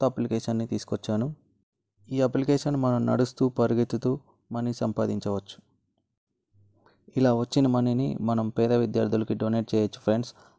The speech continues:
అది ఎలా డొనేట్ చేయాలి అనేది ఈ వీడియోలో చెప్తాను. వీడియోని స్కిప్ చేయకుండా ఎండ్ వరకు చూడండి. ఫ్రెండ్స్, మనకి ఈ యాప్ ప్లే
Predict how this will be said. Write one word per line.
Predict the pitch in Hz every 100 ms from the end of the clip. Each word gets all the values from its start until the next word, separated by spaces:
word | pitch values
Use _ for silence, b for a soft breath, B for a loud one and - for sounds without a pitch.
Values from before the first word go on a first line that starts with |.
| -
అది | 110 113
ఎలా | 117 113
డొనేట్ | 117 117 110 -
చేయాలి | 110 110 110 127 _ b b - 113
అనేది | 113 117 131 117
ఈ | 113
వీడియోలో | 117 120 117 123 156 -
చెప్తాను. | 117 - 110 120 156 b b b b _ 123
వీడియోని | 120 123 127 -
స్కిప్ | 120 - -
చేయకుండా | 113 - 117 131 - - 117
ఎండ్ | 117
వరకు | 110 - 147 147
చూడండి. | 113 104 98 - _ _ _ _ _ _ _ _ _ _ _ _ _ _ _ - _
ఫ్రెండ్స్, | 131 127 - - 117
మనకి | 123 120 120
ఈ | 120
యాప్ | 120 -
ప్లే | 120